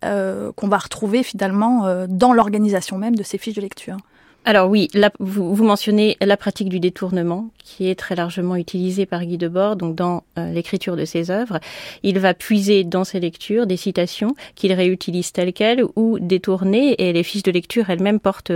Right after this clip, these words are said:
Speaker 2: la marque, euh, de cette utilisation, puisqu'il y indique, euh, des titres d'œuvres,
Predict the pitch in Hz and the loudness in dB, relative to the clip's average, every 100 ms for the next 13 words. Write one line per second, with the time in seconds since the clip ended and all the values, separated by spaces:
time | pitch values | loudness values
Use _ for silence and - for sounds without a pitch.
0 | 165 - 165 175 208 - 170 - - - | -2 0 0 2 -2 -2 -4 -4 -14 -8
1 | 160 160 170 202 185 - 180 170 180 175 | -2 -2 0 0 -2 -2 -4 -2 0 0
2 | - - 262 294 - _ - 202 - - | -2 0 0 0 -10 _ -2 -2 -2 0
3 | 208 220 214 202 185 185 196 196 185 185 | 4 4 4 2 2 2 2 2 0 0
4 | 180 175 220 - 208 165 - 170 160 160 | 0 2 0 2 0 2 2 2 2 0
5 | 165 156 - 180 - 170 156 175 208 233 | 0 0 -4 -6 -2 -2 2 2 2 0
6 | 180 | -2